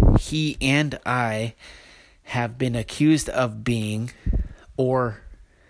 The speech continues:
were or even are Apple Indians. So it's an interesting concept, uh,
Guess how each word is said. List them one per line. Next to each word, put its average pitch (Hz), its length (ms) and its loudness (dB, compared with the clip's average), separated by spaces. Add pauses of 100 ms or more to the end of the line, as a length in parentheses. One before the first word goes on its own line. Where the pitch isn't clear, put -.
(200)
were 120 640 0 (720)
or 135 260 4
even 117 360 -4 (140)
are 127 460 4 (720)
Apple 127 340 0
Indians. 113 580 -6 (100)
So 101 480 -4 (720)
it's - 240 -8
an 120 100 -4
interesting 123 600 -2
concept, 123 840 -2
uh, 107 360 -4